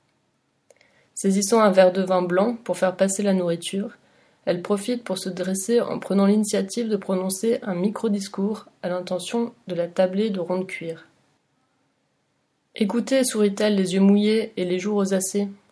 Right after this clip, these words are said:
je dois vous avouer que vous m'êtes très sympathique. Je sais que ça peut paraître surprenant de l'annoncer ainsi, et sachez qu'habituellement, » elle cherche ses mots et regarde le service à escargogue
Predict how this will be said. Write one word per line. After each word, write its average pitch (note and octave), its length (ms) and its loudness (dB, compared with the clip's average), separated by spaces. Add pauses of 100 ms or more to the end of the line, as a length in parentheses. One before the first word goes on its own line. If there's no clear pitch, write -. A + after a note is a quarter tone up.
(140)
je G3 100 -2
dois A3 180 4
vous G#3 200 0
avouer G3+ 340 4
que A#3 100 -2
vous F#3+ 160 -4
m'êtes F#3+ 260 2
très A3+ 180 -2
sympathique. G3 680 -2 (1000)
Je G#3 140 0
sais G3+ 160 2
que A#3+ 80 -8
ça G#3+ 100 4
peut G3 160 0
paraître F#3+ 320 4
surprenant G3 560 0
de G#3+ 140 0
l'annoncer F#3 400 0
ainsi, F#3 420 -2 (180)
et F#3 80 -4
sachez G3+ 440 0
qu'habituellement, » F#3+ 800 -2 (680)
elle F3+ 120 -4
cherche G#3+ 260 -2
ses - 140 -4
mots F#3 300 -2 (100)
et F#3 40 -4
regarde F3+ 360 -2
le F#3+ 80 0
service F#3 500 -4
à F3+ 80 -4
escargogue F3+ 640 -4